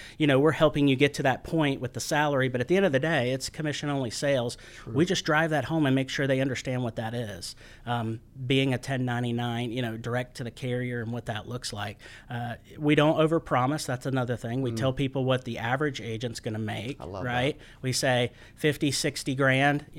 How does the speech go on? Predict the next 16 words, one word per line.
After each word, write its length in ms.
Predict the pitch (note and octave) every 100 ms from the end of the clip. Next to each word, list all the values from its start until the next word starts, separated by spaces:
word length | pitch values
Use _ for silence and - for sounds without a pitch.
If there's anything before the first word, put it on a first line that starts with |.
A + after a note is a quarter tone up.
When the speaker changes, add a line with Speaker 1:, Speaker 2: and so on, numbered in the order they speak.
| C3+
Speaker 1:
We 100 | F3
don't 120 | E3+
have 120 | D#3+
anybody 320 | D3+ C#3+ C3+
that 80 | B2
makes 220 | B2 -
less 180 | C3 A#2+
than 180 | - A#2+
fifty-four. 600 | - C3 A#2+ - G#2+ G2+
That's 200 | A#2+ B2
the 100 | C3
lowest 320 | A#2+ A#2+ A2+
person 340 | - B2+ - B2
in 100 | A2+
our 80 | A2+
program 480 | C3 C3 C#3 C#3+